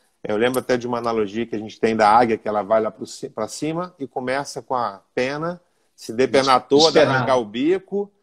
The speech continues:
Speaker 1: pra nascer tudo de novo. Foi um pouco disso que eu tive que fazer aqui. Renascer das cinzas. Eu voltei pro zero e falaram assim pra mim: "Você aqui é um zero à esquerda." E ele falou: "Isso é como eu me senti." E realmente essa é a realidade,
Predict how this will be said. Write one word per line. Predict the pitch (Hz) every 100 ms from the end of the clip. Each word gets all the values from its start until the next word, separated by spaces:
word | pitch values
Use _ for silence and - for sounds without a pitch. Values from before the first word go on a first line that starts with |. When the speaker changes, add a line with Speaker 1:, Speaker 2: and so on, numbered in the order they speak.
| _ _
Speaker 1:
pra | 135 139
nascer | 143 - 151
tudo | 147 143
de | 143
novo. | 123 101
Foi | - 135
um |
pouco | 135 147 120
disso | 123 131
que | 139
eu |
tive | 123 127 -
que | -
fazer | 120 110
aqui. | 123 - 95 - _ _ _ _
Renascer | 113 123 123 - 131
das | 143 -
cinzas. | 117 95 87 104
Eu | 101
voltei | 104 107 117
pro | 120 131
zero | 113 113 127 147 160
e | -
falaram | 139 139 143
assim | - 135
pra | 131
mim: | 107 - _ _ _
"Você | 110 107 -
aqui | 123 135
é |
um | 135
zero | 117 127
à | 139
esquerda." | - 120 104 90 - _ -
E | 113
ele | 120
falou: | 113 101
"Isso | 139 180 175
é |
como | 139 139
eu | 143
me | 147
senti." | 170 165 120 107 _ _ _ _ _
E | 117
realmente | 139 135 151 160 -
essa | 143 160 160
é |
a | 143
realidade, | 151 139 127 131 117